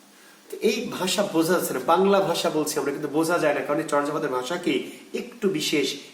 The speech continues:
একটু আলাদা। সেজন্য চর্যাপদের বাংলাকে বলা হচ্ছে সন্ধ্যা ভাষা, সান্ধ্য ভাষা, আলো আধারিময় ভাষা। তো এই চর্যাপদের ভাষার যে বিশেষত্ব, সেই ব্যাপারটাকে এখানে, আহ, আলোচনা করা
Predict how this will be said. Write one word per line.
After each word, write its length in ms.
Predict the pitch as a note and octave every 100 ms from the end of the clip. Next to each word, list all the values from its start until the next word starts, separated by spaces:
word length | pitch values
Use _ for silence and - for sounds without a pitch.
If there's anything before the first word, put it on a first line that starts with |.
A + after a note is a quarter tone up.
| F#3+
একটু 280 | E3 E3
আলাদা। 520 | C3 B2+ C3 B2 - - - -
সেজন্য 400 | - D3 E3+ F#3+
চর্যাপদের 640 | D#3 C#3+ D3+ D#3 F#3+ G3+
বাংলাকে 640 | E3 C#3+ C3+ - G3+ D4 - - - C#3+
বলা 160 | B2+
হচ্ছে 180 | C3 D#3
সন্ধ্যা 400 | - C3+ C#3+ C#3
ভাষা, 220 | D3 E3+
সান্ধ্য 320 | - C3 C3
ভাষা, 180 | C3+ -
আলো 200 | C3+ C#3+
আধারিময় 480 | C#3+ C#3 C#3+ C#3 C3+
ভাষা। 360 | B2 A#2 B2 - - -
তো 60 | D3
এই 80 |
চর্যাপদের 480 | - D#3 D#3+ F#3 F3+
ভাষার 260 | D#3 E3 F#3+
যে 80 | E3+
বিশেষত্ব, 680 | D3 A3+ G3+ F#3 - C#3+ B2 - - -
সেই 140 | D#3
ব্যাপারটাকে 600 | C3 C3 F3+ - D3 C#3+
এখানে, 340 | B2+ C3 E3+ - - - - -
আহ, 300 | C3 B2+ -
আলোচনা 360 | C#3 - B2 A#2 B2
করা 140 | B2+